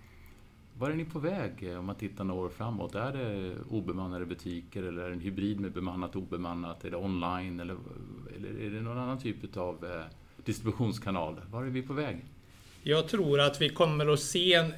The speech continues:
Speaker 2: under överskådlig tid så kommer vi se en stor blandning. Men jag tror att vi kommer att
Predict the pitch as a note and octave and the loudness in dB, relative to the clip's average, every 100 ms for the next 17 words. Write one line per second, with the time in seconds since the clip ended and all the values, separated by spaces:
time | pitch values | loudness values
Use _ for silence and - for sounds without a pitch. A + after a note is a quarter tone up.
0 | G3+ G3 F#3 F#3+ F3+ E3+ E3+ F3+ F3+ F3 | 2 4 8 10 10 8 4 4 4 2
1 | A3 D#3+ B2+ - - D3+ C#3+ C#3+ C#3+ B2 | 2 2 0 -2 2 4 4 2 2 0
2 | C3+ C3+ B2+ C#3 B2+ B2+ D#3 C3 - - | -2 -2 -2 0 0 0 -4 -6 -12 -20
3 | - - - - - - D3 D3 D#3+ D3 | -20 -20 -20 -20 -10 2 4 6 8 6
4 | D#3 F#3 F#3 G3 E3+ E3 D#3+ D#3+ - | 6 0 2 2 4 6 8 6 4